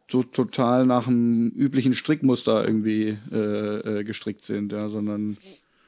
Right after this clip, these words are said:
ähm, dadurch, dass sie das halt auf diese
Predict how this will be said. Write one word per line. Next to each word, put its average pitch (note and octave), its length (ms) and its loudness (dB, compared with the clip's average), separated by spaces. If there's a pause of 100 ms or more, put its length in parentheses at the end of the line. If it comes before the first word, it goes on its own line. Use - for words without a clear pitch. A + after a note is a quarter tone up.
(380)
ähm, G#2+ 440 -4 (760)
dadurch, A#2+ 300 2
dass B2 160 2
sie C3+ 80 2
das A#2+ 220 2
halt A#2+ 260 0 (720)
auf A#2+ 220 0
diese A#2 520 0